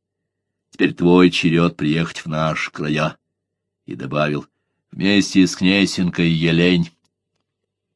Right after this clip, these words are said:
«Когда нас поженили», — качнул головой Винитар, Я был стражем северных врат,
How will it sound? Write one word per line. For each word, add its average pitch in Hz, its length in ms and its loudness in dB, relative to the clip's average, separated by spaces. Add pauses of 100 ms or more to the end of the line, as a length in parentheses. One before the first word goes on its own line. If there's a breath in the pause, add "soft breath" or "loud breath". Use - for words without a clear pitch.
(500)
«Когда 113 500 0
нас 117 320 2
поженили», — 107 800 4 (120)
качнул 95 500 2
головой 92 380 6
Винитар, 92 720 2 (840)
Я 110 240 0
был 107 180 2
стражем 101 640 0
северных 95 720 0
врат, 98 640 0